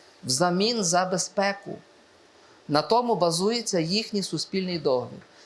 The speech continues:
Вони люблять все делегувати наверх.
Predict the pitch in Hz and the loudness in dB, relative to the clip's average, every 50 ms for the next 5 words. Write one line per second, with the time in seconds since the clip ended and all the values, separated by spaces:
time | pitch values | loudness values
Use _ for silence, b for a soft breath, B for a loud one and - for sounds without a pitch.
0 | B B - 127 147 160 175 185 185 180 175 185 196 214 233 180 180 220 240 240 | B B -4 0 2 2 4 2 2 2 2 2 4 2 2 2 0 -2 -2 -4
1 | - - - - - 175 180 185 185 180 180 165 156 139 139 143 143 139 135 135 | -4 -8 -6 -2 0 0 0 0 2 0 2 2 2 2 2 0 2 2 2 2
2 | 135 139 - - 180 160 135 135 139 143 - 131 117 110 - - - | 2 0 -2 -8 -8 -4 -2 -2 -2 0 0 -2 0 0 -2 -6 -8